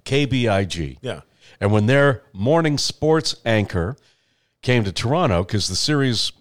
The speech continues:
Speaker 1: when we won the World Series, I guess it was ninety-one or ninety. I can't remember the year. We had to go through Philly. We had to beat Philly first to get to Atlanta, and then we
Speaker 2: Right.
Speaker 1: won. And,
Speaker 2: Yeah.
Speaker 1: and so when, when,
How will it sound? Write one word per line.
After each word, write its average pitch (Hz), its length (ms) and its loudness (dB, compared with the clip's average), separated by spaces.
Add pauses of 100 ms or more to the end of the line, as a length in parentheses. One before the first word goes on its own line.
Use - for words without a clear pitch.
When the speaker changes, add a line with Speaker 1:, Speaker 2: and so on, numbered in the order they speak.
(220)
Speaker 1:
when 107 220 -4
we 160 100 0
won 143 260 0
the 120 60 0
World 117 320 -2
Series, 113 460 -2
I 107 100 -4
guess 110 260 -2
it 147 80 -6
was 87 160 -4
ninety-one 90 580 -2
or 95 80 -2
ninety. 85 420 -6 (480)
I 117 60 -8
can't 95 200 -4
remember 73 220 -6
the 69 80 -8
year. 73 240 -6 (720)
We 131 160 0
had 156 240 0
to 139 60 -2
go 127 200 0
through 107 200 -6
Philly. 95 520 -4
We 110 80 -2
had 123 80 2
to 107 60 -4
beat 135 200 0
Philly 143 320 0
first 120 360 -4
to - 80 -8
get 104 160 -2
to 95 120 0
Atlanta, 92 440 -2
and 95 120 -2
then 98 80 2
we 98 60 2
Speaker 2:
Right. 95 100 0
Speaker 1:
won. 90 240 0 (200)
And, 90 100 -4
Speaker 2:
Yeah. 85 160 -8
Speaker 1:
and 98 140 -4
so 85 340 -2 (440)
when, 92 540 0 (300)
when, 85 400 -8